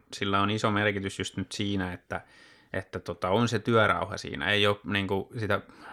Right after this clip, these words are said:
painetta lähteä sotkeen niitä ketjuja, ei, ei ole muutenkaan painetta nyt siinä, että on pakko niinku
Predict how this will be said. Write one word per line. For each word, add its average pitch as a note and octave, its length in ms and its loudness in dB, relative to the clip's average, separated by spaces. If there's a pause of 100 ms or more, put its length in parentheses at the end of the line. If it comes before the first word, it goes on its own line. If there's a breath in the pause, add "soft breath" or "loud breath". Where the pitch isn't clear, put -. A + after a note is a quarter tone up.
(280 loud breath)
painetta G2 560 2
lähteä F2 380 -4
sotkeen E2+ 540 -2
niitä E2 260 -4
ketjuja, E2+ 560 -2 (420 loud breath)
ei, G2 240 2
ei G2+ 120 4
ole G2+ 80 4
muutenkaan G2 560 2
painetta F#2+ 500 2
nyt F2 160 -8
siinä, F2+ 320 -4
että F2+ 200 -4
on F2+ 100 -8
pakko - 540 -2
niinku F#2+ 460 -8